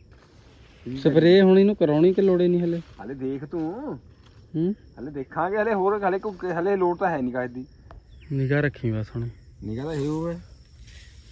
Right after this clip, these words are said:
Speaker 1: ਠੀਕ ਆ ਹਲੇ।
Speaker 2: ਹਲੇ ਤਾਂ ਠੀਕ ਆ।
Speaker 1: ਹਾਂ।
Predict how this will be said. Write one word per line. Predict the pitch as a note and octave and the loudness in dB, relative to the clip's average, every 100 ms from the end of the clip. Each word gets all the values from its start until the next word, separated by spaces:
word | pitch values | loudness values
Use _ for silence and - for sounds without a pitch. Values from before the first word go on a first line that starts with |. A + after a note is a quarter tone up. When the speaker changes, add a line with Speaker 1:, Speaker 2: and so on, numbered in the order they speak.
| - - - - - - - - - - - | -20 -20 -20 -20 -20 -20 -20 -20 -20 -20 -10
Speaker 1:
ਠੀਕ | B2 C#3+ | -8 -6
ਆ | C#3+ | -8
ਹਲੇ। | A2 G#2 - - - - - - - - - - - - - | -8 -12 -18 -20 -20 -20 -20 -20 -20 -20 -20 -20 -20 -20 -12
Speaker 2:
ਹਲੇ | C3+ C#3 | -6 -4
ਤਾਂ | D3 | -6
ਠੀਕ | - C#3 C3+ C3 | -8 -12 -10 -8
ਆ। | B2 B2 - | -8 -10 -12
Speaker 1:
ਹਾਂ। | A2+ A2+ A2+ A2+ A#2 | -12 -10 -10 -12 -14